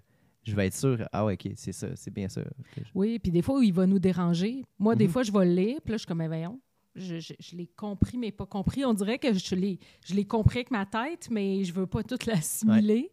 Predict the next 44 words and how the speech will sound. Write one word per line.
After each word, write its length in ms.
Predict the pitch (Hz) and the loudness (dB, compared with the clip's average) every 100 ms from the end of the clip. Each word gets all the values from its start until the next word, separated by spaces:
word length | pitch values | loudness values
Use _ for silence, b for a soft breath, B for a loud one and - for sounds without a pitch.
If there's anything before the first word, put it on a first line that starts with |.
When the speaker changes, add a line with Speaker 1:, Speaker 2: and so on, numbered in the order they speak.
| - | -4
Speaker 1:
Ouais, 60 | - | -4
ouais. 100 | - | -4
Speaker 2:
Fait 120 | 214 | -4
que 100 | 214 | 0
là, 200 | 247 254 | 2 2
là, 200 | 254 247 247 | 2 2 2
je, 120 | 220 - | 0 -2
soit 240 | - 254 | -4 -4
je 80 | 247 | -2
le 60 | 202 | -2
laisse 160 | 196 - | -2 -2
reposer, 600 | 190 180 185 180 214 233 | -4 0 2 2 0 -2
soit 220 | - 214 | -4 -2
je 120 | 214 | 2
le 100 | 196 | 2
relis, 460 | 175 147 185 196 226 b b b b _ - | 2 0 0 -2 -4 b b b b _ -8
parce 240 | 190 - | -8 -6
que 140 | - | -4
là, 240 | 170 180 196 | 0 0 0
il 80 | 196 | -2
faut 300 | - 214 - - | -6 -8 -8 -12
qu'il 100 | - | -12
fasse 240 | 180 165 | -12 -10
son 180 | - 180 | -8 -6
chemin, 480 | 175 127 190 185 180 | -6 -6 -4 -4 -4
là. 120 | 156 | -4
Speaker 1:
Ouais, 140 | 90 - - | -6 -8 -8
ouais. 120 | 190 | -4
Speaker 2:
Donc, 280 | 185 175 170 | -2 -2 -4
euh, 480 | 165 160 160 165 - - | -4 -2 -2 -4 -8 -10
fait 100 | 180 | -8
que 80 | |
c'est 80 | - | -6
ça, 260 | 165 196 196 | -4 -2 -2
c'est 140 | - | -4
ça 160 | 170 220 | -6 -4
qui 160 | - | 0
nous 140 | 202 185 | 2 2
reste, 240 | 233 269 | 0 -4
puis 80 | - | -6
c'est 120 | - 180 | -4 -4
ça 160 | - | -4
que 80 | - | -8
ça, 260 | 185 156 | -8 -8